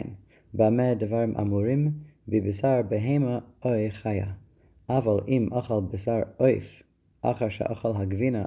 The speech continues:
או החלב, אינו צריך לא קינוח הפה ולא נטילת ידיים. כ"ח. מי שאכל בשר בתחילה, בין בשר בהמה, בין בשר עוף, לא יאכל אחריו חלב,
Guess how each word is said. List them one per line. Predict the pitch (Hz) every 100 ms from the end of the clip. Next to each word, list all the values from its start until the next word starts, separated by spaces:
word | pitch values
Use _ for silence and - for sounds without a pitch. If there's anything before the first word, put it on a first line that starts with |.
| -
או | 113
החלב, | 110 95 95 107 127 151 151 - _ _ _ _ - -
אינו | 139 143 110
צריך | - 127 117 -
לא | 107 131
קינוח | 131 110 113 120 98
הפה | 101 98 131 131 117 117 _ _ - -
ולא | 101 104 120 120
נטילת | 107 101 104 107 104 101
ידיים. | 101 98 101 98 123 - _ _ _ _ _ _ _ _ _ _ -
כ"ח. | - - - - - - _ - _ -
מי | 127
שאכל | 147 147 - 127 117 104
בשר | 120 127 123
בתחילה, | 98 107 - 117 117 147 151 - - -
בין | 104 98 127 139
בשר | 107 101 117 117 101
בהמה, | 104 107 117 127 139 -
בין | 107 113 123 117
בשר | 95 98 110 101
עוף, | - 127 139 - - _ _ _ _
לא | 107 131
יאכל | 139 117 135 131 117
אחריו | 117 - 107
חלב, | 101 - 127 110 110